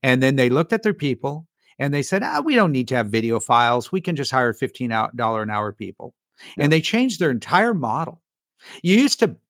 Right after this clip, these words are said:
Speaker 1: when you would go to a Circuit City, if you bought something in a department, that person would ring you up. Then they went to central checkout. All of these cost-cutting, gotta save measure. Well, good luck finding a Circuit City.
Speaker 2: <laughs>
Speaker 1: And they were an
Speaker 2: Yeah.
Speaker 1: icon.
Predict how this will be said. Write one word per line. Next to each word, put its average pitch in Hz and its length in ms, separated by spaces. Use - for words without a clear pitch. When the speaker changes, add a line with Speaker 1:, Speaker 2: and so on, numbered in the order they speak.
Speaker 1:
when 143 180
you 220 160
would 262 180
go 175 140
to 160 140
a 147 40
Circuit 143 300
City, 117 240
if 104 100
you 135 120
bought 139 320
something - 260
in 151 60
a 143 80
department, 113 480
that 110 180
person 127 320
would 107 140
ring 110 200
you 104 180
up. 95 260
Then 123 140
they 135 100
went 135 160
to 147 100
central 170 340
checkout. 151 500
All 294 240
of 262 80
these 208 240
cost-cutting, 143 800
gotta 127 220
save 131 300
measure. 120 320
Well, 220 360
good 208 160
luck 220 180
finding 170 320
a 127 60
Circuit 139 320
City. 101 320
Speaker 2:
<laughs> - 240
Speaker 1:
And 202 520
they 208 180
were 220 160
an 202 80
Speaker 2:
Yeah. 233 300
Speaker 1:
icon. - 480